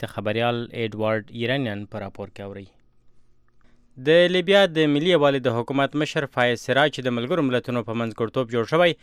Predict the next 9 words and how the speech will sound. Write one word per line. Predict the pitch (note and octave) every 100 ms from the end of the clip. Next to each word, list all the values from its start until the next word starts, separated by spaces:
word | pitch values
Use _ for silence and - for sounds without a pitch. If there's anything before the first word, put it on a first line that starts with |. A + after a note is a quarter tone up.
| - _ _ -
د | C#3 D3+ F3
مصر | G3 F#3+ F#3+ D#3
په | C3+
پایتخت | C#3+ - D#3+ -
قاهرې | B2 A#2+ D3+ D#3
کې | D#3 D3+ C#3
د | C#3 C3+ C3+
تبروک | B2 E3+ -
په | B2+